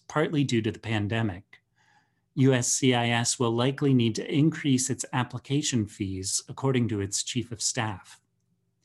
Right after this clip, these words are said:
Check C Q dot com throughout the day for developing policy news.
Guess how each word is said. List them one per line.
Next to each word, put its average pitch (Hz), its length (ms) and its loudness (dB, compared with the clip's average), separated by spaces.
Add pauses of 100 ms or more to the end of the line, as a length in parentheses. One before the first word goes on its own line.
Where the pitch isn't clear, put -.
(720)
Check 165 260 0
C - 240 -2
Q 196 240 -2
dot 139 320 -2
com 101 380 -2
throughout 135 400 -4
the 151 80 -4
day 95 280 -4
for 120 200 -6
developing 127 500 0
policy 123 580 -4
news. 92 580 -10